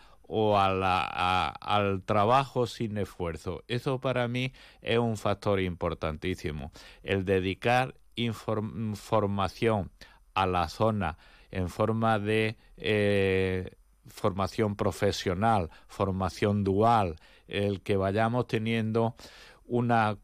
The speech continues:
cultura formativa de industria, que la sociedad también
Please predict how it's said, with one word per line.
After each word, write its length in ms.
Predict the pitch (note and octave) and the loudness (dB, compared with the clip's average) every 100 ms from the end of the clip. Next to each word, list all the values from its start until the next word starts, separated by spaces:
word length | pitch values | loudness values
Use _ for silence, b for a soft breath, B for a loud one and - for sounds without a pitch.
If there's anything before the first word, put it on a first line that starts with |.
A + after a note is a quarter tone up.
| - | -8
cultura 580 | G#2+ G2+ - A#2+ A#2 G#2 | -4 -4 0 2 4 2
formativa 880 | - G2+ F#2+ F#2+ F#2 A2 G#2+ G#2 G2 | 0 -2 0 -2 -2 0 2 2 2
de 200 | G2 G2 | 0 -2
industria, 720 | F#2 F2+ A#2 - - E2+ D#2 | -2 -2 -2 -2 -4 -4 -6
que 240 | - G#2 F#2+ | -4 0 0
la 200 | F#2+ F#2 | 0 -2
sociedad 920 | - G2 F#2+ - F#2+ F#2+ G#2 A2+ A#2+ | -2 -2 -2 -4 -2 0 2 0 0
también 520 | - G2+ G2 A2 A2 | -2 -2 0 0 0